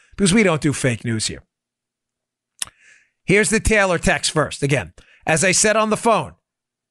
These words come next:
he's texting, by the way, Volker. Um, excuse me, he's, he's not. He's texting, uh, who is he texting? Uh, Gordon Sondland, who is our, our ambassador to the E U. He says, "As I said on the phone, it's crazy to withhold security assistance for help with a political campaign," Taylor said in a text exchange.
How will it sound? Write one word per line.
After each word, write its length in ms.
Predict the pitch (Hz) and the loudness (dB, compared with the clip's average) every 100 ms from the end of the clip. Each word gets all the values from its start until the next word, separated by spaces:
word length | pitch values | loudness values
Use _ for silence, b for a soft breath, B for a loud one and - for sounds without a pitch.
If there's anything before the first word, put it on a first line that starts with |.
| _ _ | _ _
he's 240 | 175 170 | 0 2
texting, 460 | 233 247 - 233 196 | 0 0 0 0 2
by 120 | 185 | 0
the 80 | 185 | 2
way, 140 | 180 | 0
Volker. 560 | 143 208 202 - - _ _ _ _ _ _ _ _ _ _ | 2 2 2 -4 -14 _ _ _ _ _ _ _ _ _ _
Um, 160 | 185 190 | -2 0
excuse 280 | 190 254 175 | 2 2 2
me, 120 | 139 | 0
he's, 200 | 151 165 | 0 0
he's 260 | 180 180 160 | 0 2 2
not. 220 | 185 131 | 0 0
He's 140 | 143 | -2
texting, 440 | 196 180 - 170 160 | -2 -2 -4 -6 0
uh, 240 | 151 147 | 2 2
who 120 | 175 | 0
is 60 | 147 | -4
he 100 | 147 | -6
texting? 400 | 135 - 107 117 | -12 -14 -12 -4
Uh, 80 | 147 | -4
Gordon 360 | - 214 202 196 | 2 2 2 2
Sondland, 420 | 214 165 98 67 _ _ _ _ _ - | 2 -2 -6 -18 _ _ _ _ _ -2
who 140 | 180 | 0
is 120 | 175 | 2
our, 220 | 180 165 165 | 2 0 0
our 320 | 170 165 160 | 0 2 2
ambassador 540 | 160 160 196 196 190 175 | 0 0 0 0 -2 0
to 100 | 175 | 0
the 180 | 165 165 | 0 0
E 40 | |
U. 300 | 156 143 - _ b b | 2 0 -2 _ b b
He 100 | 180 | 0
says, 260 | 170 294 208 | 2 2 2
"As 140 | 196 | 0
I 60 | 214 | 0
said 220 | - 254 | 2 2
on 100 | 254 | 0
the 60 | 233 | 0
phone, 220 | 277 226 | 2 0
it's 120 | - | 0
crazy 360 | - 220 247 202 | 0 0 0 0
to 80 | |
withhold 320 | 160 151 143 135 | 0 0 0 0
security 380 | - 160 165 | -2 0 2
assistance 400 | 156 135 - 135 | 0 0 -2 -4
for 120 | - 127 | -2 -2
help 180 | 131 | 0
with 100 | 135 | -2
a 40 | 127 | -2
political 380 | 151 185 - 135 | 0 0 -2 -8
campaign," 380 | 117 107 113 | -6 -4 -4
Taylor 340 | 110 135 131 131 | -2 0 2 0
said 220 | - 113 | 0 -2
in 40 | |
a 40 | 156 | 0
text 280 | 220 233 160 | -2 -2 -6
exchange. 380 | - 92 78 | -6 -8 -14